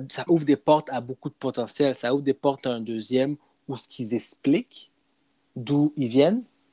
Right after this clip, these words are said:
ça ouvre une porte aussi à, vu que c'est générationnel, qu'on peut aller dans le passé. Tu sais,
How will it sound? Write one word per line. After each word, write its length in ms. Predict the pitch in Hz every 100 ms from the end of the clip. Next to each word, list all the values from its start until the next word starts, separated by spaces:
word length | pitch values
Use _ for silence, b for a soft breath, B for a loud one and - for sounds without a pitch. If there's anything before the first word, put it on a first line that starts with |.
| _ _ _ _ _ _ -
ça 260 | - - -
ouvre 320 | 180 165 147 -
une 140 | 147
porte 340 | - 165 160 143
aussi 360 | 123 - 170 -
à, 280 | 127 131 - -
vu 220 | 117 165
que 60 |
c'est 140 | - 131
générationnel, 920 | 131 135 127 135 - 135 135 151 156
qu'on 180 | - 107
peut 140 | 131
aller 140 | 127 131
dans 100 | 123
le 60 |
passé. 500 | - - - - 220 - _ _ _ _ _ _ _ _ _ _ _ _ _
Tu 100 | -
sais, 160 | 214